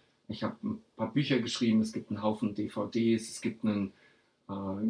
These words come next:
über zweihundert Podcast-Folgen mittlerweile gratis, über fünfhundert YouTube-Videos,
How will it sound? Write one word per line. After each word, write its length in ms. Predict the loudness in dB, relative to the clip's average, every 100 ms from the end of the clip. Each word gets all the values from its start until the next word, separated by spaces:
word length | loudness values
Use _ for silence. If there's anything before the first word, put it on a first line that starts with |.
| 2
über 300 | 6 8 6
zweihundert 680 | 6 6 8 6 2 0 -8
Podcast-Folgen 1120 | -2 -4 0 2 2 2 -6 4 8 8 10 8
mittlerweile 680 | 6 2 2 2 2 0
gratis, 680 | -2 -2 -2 0 0 0 -2
über 240 | 0 2 2
fünfhundert 720 | 4 4 4 4 4 4 2
YouTube-Videos, 880 | 0 2 2 2 2 4 4 2